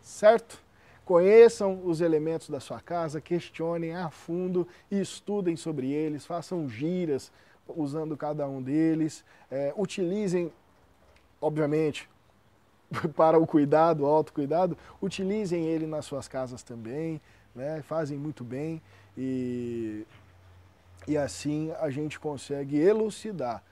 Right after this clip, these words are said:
cada vez mais e fazer com que a gente aproveite minimamente do esforço e aproveite melhor as energias desses elementos, garantindo menor desgaste energético diante dos nossos trabalhos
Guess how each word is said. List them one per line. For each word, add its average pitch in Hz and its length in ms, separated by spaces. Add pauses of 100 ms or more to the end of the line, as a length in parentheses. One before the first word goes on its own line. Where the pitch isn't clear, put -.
cada 147 260
vez 190 380
mais 147 520 (300)
e 160 80
fazer 190 540
com 180 200
que 185 100
a 185 80
gente 185 280
aproveite 170 1080 (840)
minimamente 185 720
do 151 140
esforço 170 560
e 156 80
aproveite 175 580
melhor 170 640
as 139 140
energias 147 540
desses 135 340
elementos, 135 540 (280)
garantindo 165 580
menor 160 420
desgaste 135 600
energético 131 640 (280)
diante 131 380
dos 123 200
nossos 120 420
trabalhos 123 520